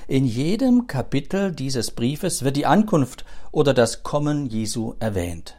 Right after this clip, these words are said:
Christen haben eine lebendige Hoffnung. Wir kennen ja auch die Floskel, schon öfter gehört sicherlich, „Die Hoffnung stirbt zuletzt.“ Ganz genau.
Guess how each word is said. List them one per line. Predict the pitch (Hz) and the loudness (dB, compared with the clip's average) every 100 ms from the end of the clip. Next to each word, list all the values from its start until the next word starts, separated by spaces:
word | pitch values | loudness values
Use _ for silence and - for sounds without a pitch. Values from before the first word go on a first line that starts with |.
| - - - - | -18 -18 -20 2
Christen | 180 208 - 214 156 | 4 4 4 2 2
haben | 127 135 160 160 | 4 4 4 2
eine | 165 170 | 0 2
lebendige | 165 139 165 208 208 196 | 2 4 4 4 4 4
Hoffnung. | 240 - 107 78 - - - - - - - - | 2 0 -4 -4 -8 -14 -16 -20 -18 -16 -14 -2
Wir | 127 120 | 0 2
kennen | 127 156 160 | 4 4 4
ja | 131 | 4
auch | |
die | 127 113 | 2 0
Floskel, | 95 117 - 156 160 | 2 2 4 4 2
schon | - 101 104 | 0 -2 0
öfter | 131 - 110 | 0 0 -2
gehört | 98 135 180 | 2 0 0
sicherlich, | 160 151 170 202 - - - | 0 4 4 2 -2 -2 0
„Die | 127 113 | 0 2
Hoffnung | 180 - 143 139 131 | 2 4 2 4 4
stirbt | - 120 135 160 - - - - - - - | 0 0 0 0 -6 -12 -14 -14 -14 -14 -10
zuletzt.“ | - 139 92 - - - - | -4 0 -2 -4 -12 -16 -8
Ganz | 107 95 - | -6 -4 -4
genau. | 95 90 90 | -6 -6 -8